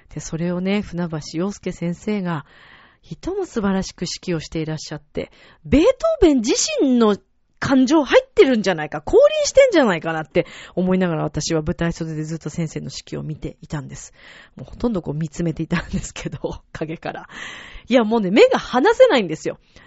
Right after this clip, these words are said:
まずそのリハーサルの時っていうのはもう一回あの全部一回こう通して、えー、じゃあここもうちょっとこうしてくださいとか、えー、ここもう少し出しましょうとか、全部こうね、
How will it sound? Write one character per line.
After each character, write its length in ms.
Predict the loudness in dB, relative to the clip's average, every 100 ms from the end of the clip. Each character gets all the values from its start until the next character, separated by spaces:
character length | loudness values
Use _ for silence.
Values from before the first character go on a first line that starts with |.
| -4
ま 120 | -2
ず 100 | 0
そ 120 | 0
の 80 | 0
リ 140 | 0 2
ハ 120 | 2
ー 40 |
サ 100 | 2
ル 100 | 2
の 80 | 2
時 220 | 0 -2
っ 40 | -4
て 120 | -4
い 40 |
う 20 | -2
の 80 |
は 40 | -2
も 120 | -2
う 40 |
一 40 | 0
回 200 | 4 4
あ 20 |
の 80 | 2
全 180 | 0 -2
部 60 |
一 40 | -2
回 160 | -4
こ 100 | -6
う 280 | -4 0 0
通 60 | -2
し 80 | -2
て、 220 | -2 -2 -6 -20 -6
え 100 | -4
ー、 40 |
じ 80 | -4
ゃ 40 |
あ 20 | -8
こ 100 | -6
こ 140 | -4
も 180 | -2 -4
う 60 |
ち 80 | -2
ょ 20 |
っ 20 | -4
と 120 | -4
こ 140 | -8
う 40 | -8
し 40 |
て 60 | -8
く 100 | -10
だ 100 | -8
さ 100 | -8
い 60 |
と 100 | -10
か、 160 | -14 -16 -20 -16 -10
え 80 | -8
ー、 40 |
こ 140 | -10
こ 140 | -8 -4
も 140 | -4
う 20 |
少 180 | -6 -8
し 80 | -8
出 100 | -10
し 120 | -8
ま 100 | -6
し 80 | -4
ょ 40 | -6
う 20 |
と 80 | -8
か、 100 | -2
全 160 | -2
部 80 | -2
こ 220 | -8 -12 -8
う 40 |
ね、 160 | -8